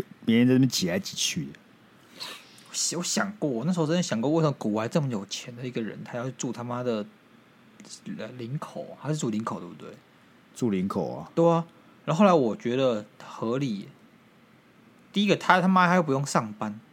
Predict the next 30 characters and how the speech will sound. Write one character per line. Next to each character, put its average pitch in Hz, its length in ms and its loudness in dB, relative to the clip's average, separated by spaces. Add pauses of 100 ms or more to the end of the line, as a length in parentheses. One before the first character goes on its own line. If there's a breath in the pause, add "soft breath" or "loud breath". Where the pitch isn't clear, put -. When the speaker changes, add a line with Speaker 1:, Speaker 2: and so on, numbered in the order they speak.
(100)
Speaker 2:
那， 135 100 -4
那 165 160 -2
个 147 80 -4
地 139 160 -2
方， 196 140 4
Speaker 1:
对 233 60 4
啊。 151 180 -4 (340 loud breath)
Speaker 2:
那 185 80 2
个 180 60 6
地 170 100 2
方 170 120 4
生 160 140 0
活 151 140 2
技 147 140 -4
能 143 100 2
也 107 140 2
不 - 100 -12
错， 113 340 -2 (600 soft breath)
然 139 100 2
后 175 80 4
那 - 20 4
个 180 80 4
地 175 160 4
方 160 220 4
房 131 220 0
价 143 180 4
起 107 260 -2
伏 104 200 -2
也 104 100 -2
高。 107 340 -2